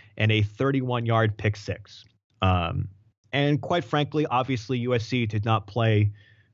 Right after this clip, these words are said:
uh, to the best of their ability, one would think, if it leads to a coaching change. Um, physicality is certainly how Stanford is known.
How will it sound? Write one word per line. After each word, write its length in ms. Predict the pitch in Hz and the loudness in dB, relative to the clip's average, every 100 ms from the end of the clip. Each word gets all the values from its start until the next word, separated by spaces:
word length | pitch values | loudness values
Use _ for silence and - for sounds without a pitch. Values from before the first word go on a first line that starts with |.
| - | -2
uh, 320 | 101 98 92 95 _ | 2 4 4 0 _
to 120 | - 110 | 0 2
the 80 | |
best 380 | 104 110 127 - | 2 0 -2 0
of 180 | 120 101 | -2 0
their 200 | 123 185 | 0 0
ability, 440 | 143 113 107 107 | 2 2 2 0
one 280 | 117 110 107 | 2 4 4
would 160 | 101 95 | 4 2
think, 320 | 104 98 113 | 0 0 2
if 140 | 104 | 2
it 180 | 107 107 - - - - | 2 0 -4 -20 -20 0
leads 260 | 113 110 - | 2 2 4
to 120 | 107 | 2
a 40 | |
coaching 400 | 101 95 92 85 | 4 0 0 -6
change. 440 | 85 92 - 107 - - | -8 -8 -8 -12 -10 0
Um, 460 | 101 92 95 - - _ _ - - - - - - - | 2 4 0 -4 -8 _ _ -14 -14 -14 -20 -20 -20 -4
physicality 840 | 165 156 147 - 143 156 165 190 - _ | 0 0 -2 -2 -2 -2 -4 -8 -14 _
is 140 | 123 107 | -8 -6
certainly 340 | 139 156 123 | -6 -6 -6
how 320 | 107 113 107 | 0 0 0
Stanford 500 | 104 - 110 104 120 | -2 -2 -2 0 0
is 200 | 101 101 | 0 0
known. 460 | 101 78 80 151 | -2 -4 -4 -2